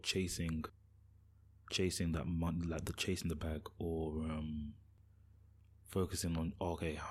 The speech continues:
maybe, like, if I do this, if I pound it this way, or if I do this, or if I do that, or if I get this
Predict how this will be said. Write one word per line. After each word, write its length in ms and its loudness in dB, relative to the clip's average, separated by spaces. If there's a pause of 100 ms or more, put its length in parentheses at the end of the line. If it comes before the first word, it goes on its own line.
maybe, 260 0
like, 200 -2
if 160 -4
I 80 0
do 200 0
this, 420 -2
if 120 -6
I 60 -2
pound 340 0
it 80 -2
this 260 -2
way, 260 -2 (360)
or 80 2
if 60 2
I 80 4
do 200 2
this, 220 0
or 220 0
if 100 -8
I 60 2
do 220 2
that, 300 0
or 140 0
if 120 -6
I 360 -2
get 220 -4
this 340 0